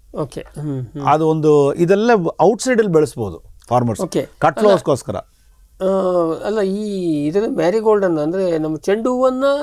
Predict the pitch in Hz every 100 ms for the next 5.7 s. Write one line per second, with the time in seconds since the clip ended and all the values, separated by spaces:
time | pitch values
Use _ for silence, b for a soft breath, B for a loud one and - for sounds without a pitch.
0 | 277 - _ _ _ _ 185 - 247 233
1 | 214 196 151 135 247 269 240 262 254 185
2 | 127 104 135 170 196 165 160 - 196 202
3 | 190 175 175 170 190 170 151 170 170 147
4 | 131 127 107 92 - _ 208 254 254 269
5 | 302 277 233 202 165 _